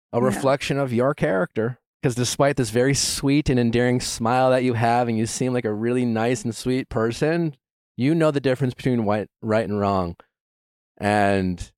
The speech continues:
Speaker 1: this is a little bit of selfishness on your part to say, "Well, I like him. We have a good thing. I just don't wanna know what's going on in his world because I enjoy his company." And so even though his wife's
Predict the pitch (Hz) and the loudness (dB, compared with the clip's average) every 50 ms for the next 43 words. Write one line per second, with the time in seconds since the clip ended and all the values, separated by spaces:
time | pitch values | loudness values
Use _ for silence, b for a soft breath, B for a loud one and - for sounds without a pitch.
0 | _ _ _ _ _ _ _ _ _ _ - 104 104 120 123 120 120 127 131 131 | _ _ _ _ _ _ _ _ _ _ -6 -4 -4 -2 0 0 2 4 4 4
1 | 131 131 110 - - - 131 123 135 - - 139 - - 139 139 127 - 135 127 | 4 2 0 0 0 2 2 2 2 2 0 0 0 0 0 0 0 0 0 0
2 | 120 113 117 131 135 - - 120 104 104 101 - 117 - - 123 113 113 110 110 | 2 2 2 0 0 0 0 0 0 0 0 -2 -4 -2 0 0 2 2 2 2
3 | 110 87 101 98 98 95 95 110 131 - - 135 104 95 92 92 98 110 110 - | 2 2 0 0 0 0 0 0 -2 -2 -4 -2 0 0 0 0 0 -2 -2 -2
4 | 104 110 110 107 120 120 120 123 117 113 117 113 117 110 - - 110 101 98 95 | -2 -2 -2 0 -2 0 0 -2 -2 0 0 0 0 -2 -2 -2 -2 0 0 -2
5 | 95 98 104 - - 98 107 117 135 131 - - 131 120 123 113 120 120 117 107 | -2 -4 -4 -6 -4 -4 -2 0 -2 -2 -2 -2 -4 -4 -2 -2 -2 -2 -2 -2
6 | 107 110 110 117 117 - - - 113 110 110 107 104 104 104 95 98 98 92 98 | 0 0 0 0 -2 -2 -4 -4 -2 -2 0 -2 -2 -2 -2 -2 0 0 0 0
7 | 98 - 104 - 107 95 98 92 90 87 90 90 - 104 107 113 117 120 120 110 | 0 -2 -2 -2 -2 -2 0 0 0 -2 -2 -2 -2 0 0 0 0 0 0 -2
8 | - - 113 98 90 - 95 87 87 85 82 82 - _ _ _ _ - 107 104 | -2 -2 -2 -2 -2 -2 -2 -2 -2 -2 -4 -6 -8 _ _ _ _ -4 -2 0
9 | 101 - 110 107 104 120 123 127 127 127 120 117 113 117 113 95 92 80 82 80 | 2 2 2 2 2 2 2 2 2 2 2 2 2 2 0 -2 -6 -6 -2 0
10 | 85 101 120 120 - - - - | 2 2 2 2 0 -4 -6 -8